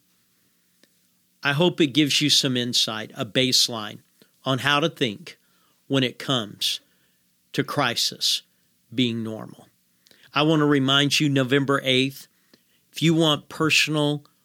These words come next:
growth skills, come to New Braunfels. Another thing, if you weren't here at N T L C and you didn't hear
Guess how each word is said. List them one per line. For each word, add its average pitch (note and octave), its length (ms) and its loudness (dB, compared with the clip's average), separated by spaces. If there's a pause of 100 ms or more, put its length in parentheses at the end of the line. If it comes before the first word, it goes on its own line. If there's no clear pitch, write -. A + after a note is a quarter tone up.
(240)
growth C#3 320 2
skills, C#3 800 0 (720)
come C#3+ 220 0
to C3+ 100 2
New B2+ 120 0
Braunfels. A2 800 -6 (2500)
Another D3 340 4
thing, D3 440 0 (120)
if C#3 220 -4
you D3+ 100 4
weren't D3 240 2
here D3 220 2
at C3 100 2
N C3+ 160 2
T C#3 200 0
L C3 120 2
C C3 480 0
and B2+ 140 -6
you C3+ 100 0
didn't B2+ 240 -2
hear C3+ 320 2